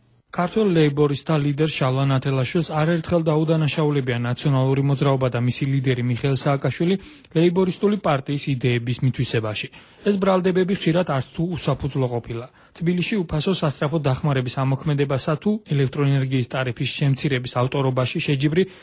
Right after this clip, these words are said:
სააკაშვილის გამარჯვებით დამთავრდა. მან ნათელაშვილს მთავარი პოლიტიკური იდეაც კი ხელიდან გამოაცალა.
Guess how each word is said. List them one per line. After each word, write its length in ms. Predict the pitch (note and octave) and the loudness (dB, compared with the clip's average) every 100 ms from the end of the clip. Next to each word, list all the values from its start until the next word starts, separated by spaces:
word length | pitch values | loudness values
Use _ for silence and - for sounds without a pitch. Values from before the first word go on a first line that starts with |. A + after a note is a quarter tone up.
| - | -14
სააკაშვილის 760 | - F#3+ G3 F#3+ - C#3 C#3+ | 0 2 2 0 0 -2 0
გამარჯვებით 600 | C#3 B2 B2+ A#2 A2+ A#2 | 2 2 2 0 -2 -2
დამთავრდა. 480 | A2+ A#2 A2+ A2 A2 - - - | 0 0 -2 -6 -6 -10 -16 -10
მან 160 | - G3+ | 0 2
ნათელაშვილს 640 | G3 F3+ F3+ E3+ C#3 F#3 F#3 | 4 2 2 2 2 0 0
მთავარი 420 | E3 D3 C#3+ D#3 | 0 2 2 2
პოლიტიკური 600 | D#3+ C#3 B2+ B2+ C3+ C3+ | 2 0 0 -2 -2 0
იდეაც 340 | B2 B2+ B2+ | 0 2 0
კი 140 | - D#3 | 0 -4
ხელიდან 440 | - C3 B2+ B2 | -2 0 0 2
გამოაცალა. 640 | B2 A#2+ A#2 A2+ A#2 A2+ | 2 2 2 0 -2 -6